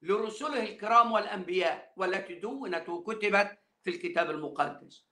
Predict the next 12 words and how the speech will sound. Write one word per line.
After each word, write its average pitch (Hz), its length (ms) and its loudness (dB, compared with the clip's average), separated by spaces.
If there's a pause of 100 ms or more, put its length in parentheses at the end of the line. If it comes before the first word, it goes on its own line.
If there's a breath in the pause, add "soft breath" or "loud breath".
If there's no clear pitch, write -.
(100)
هقبلها، 190 720 2 (600)
أصدقها. - 880 0 (400)
مش 202 260 -2
هصدق 240 540 2
الفلسفات 185 760 -2
البشرية، 175 880 -4 (500)
ولا 196 240 4
أصدق 240 580 0
نظام 233 360 0
التصوف 233 840 0 (600)
وال-، 180 560 0
وال-، 165 420 -6